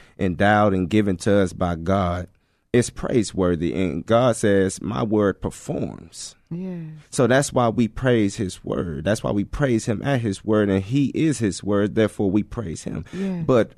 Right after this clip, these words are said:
Speaker 1: worship,
Speaker 2: Mm.
Speaker 1: worship is not based off of performance. Worship is based off of persona.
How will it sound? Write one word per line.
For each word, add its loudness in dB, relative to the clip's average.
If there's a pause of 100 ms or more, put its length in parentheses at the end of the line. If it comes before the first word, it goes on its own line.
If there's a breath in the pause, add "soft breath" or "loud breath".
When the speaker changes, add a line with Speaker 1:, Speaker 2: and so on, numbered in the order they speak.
(840)
Speaker 1:
worship, -2 (640)
Speaker 2:
Mm. -4
Speaker 1:
worship 2
is 0
not -2
based 0
off -6
of -12
performance. -4 (140)
Worship 0
is -6
based -6
off -2
of -6
persona. -4